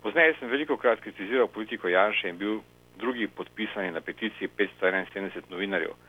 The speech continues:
zoper ravnanje sedanje Janševe vlade. Zato, pa tudi zaradi ravnanja Janše leta dva tisoč osem, ko so po javni gonji slovenskih politikov s soprogo v kratkem oba ostala brez služb in se je proces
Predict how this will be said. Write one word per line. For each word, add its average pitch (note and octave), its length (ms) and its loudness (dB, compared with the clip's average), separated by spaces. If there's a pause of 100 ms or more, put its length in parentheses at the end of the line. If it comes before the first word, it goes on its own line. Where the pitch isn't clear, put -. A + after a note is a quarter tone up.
(340)
zoper G#2+ 260 2
ravnanje F#2 440 2
sedanje F2+ 300 0
Janševe E2+ 460 0
vlade. E2+ 320 2 (880)
Zato, B2 440 2 (480)
pa F#2+ 80 -2
tudi E3 260 -2
zaradi C#3+ 260 4
ravnanja F#2 440 0
Janše F#2 400 2
leta E2+ 200 -4
dva F2+ 160 2
tisoč F2+ 300 -4
osem, B2 320 0 (480)
ko G2 160 -2
so F#2+ 100 2
po F2 180 0
javni C3+ 320 4
gonji G2+ 360 -2 (300)
slovenskih G2+ 380 -2
politikov F#2+ 540 -4
s - 80 -12
soprogo G2+ 420 4
v D#2+ 80 -2
kratkem A#2 380 2 (220)
oba A#2 280 4
ostala A#2 260 2
brez F#2 260 -4
služb - 240 -10 (540)
in F#2 140 -10
se G2 80 2
je E2+ 180 4
proces G#2 340 -2